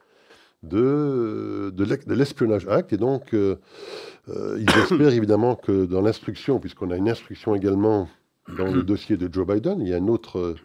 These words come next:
Speaker 1: enquêteur qui enquête sur Joe Biden. Il est probable qu'il n'y a pas dans ces dossiers-là de, de, de, de dossier secret défense, ce qui permettrait, si on devait inculper Joe Biden dans quelques semaines ou dans quelques mois,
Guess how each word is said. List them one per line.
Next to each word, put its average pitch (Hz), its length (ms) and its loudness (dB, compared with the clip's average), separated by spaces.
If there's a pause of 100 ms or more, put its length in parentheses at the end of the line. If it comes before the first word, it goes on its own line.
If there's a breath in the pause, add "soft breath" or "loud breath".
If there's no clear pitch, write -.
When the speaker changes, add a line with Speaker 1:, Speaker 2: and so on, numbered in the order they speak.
(140)
Speaker 1:
enquêteur 113 540 -6
qui - 100 -10
enquête 90 280 -8
sur 87 160 -12
Joe 90 140 -4
Biden. 107 380 -4 (1000 loud breath)
Il 85 100 -10
est 82 60 -10
probable 110 420 -2
qu'il 90 220 -6
n'y 87 160 0
a 85 40 -6
pas 165 360 -4
dans 107 260 0
ces 101 320 -6
dossiers-là 101 640 -2
de, 90 560 -6
de, 92 100 -10 (100)
de, 95 460 -12
de 98 120 -10
dossier 95 420 -8
secret - 300 -12
défense, 139 340 -6
ce 117 80 -10
qui 107 140 -12
permettrait, 98 500 -6 (140)
si - 80 -8
on 160 100 2
devait 127 220 -2
inculper 107 440 -4
Joe 98 120 -4
Biden 95 540 -4
dans 82 140 -10
quelques 87 300 -8
semaines 92 220 -8
ou 85 40 -6
dans 85 80 -6
quelques 85 260 -14
mois, 92 280 -6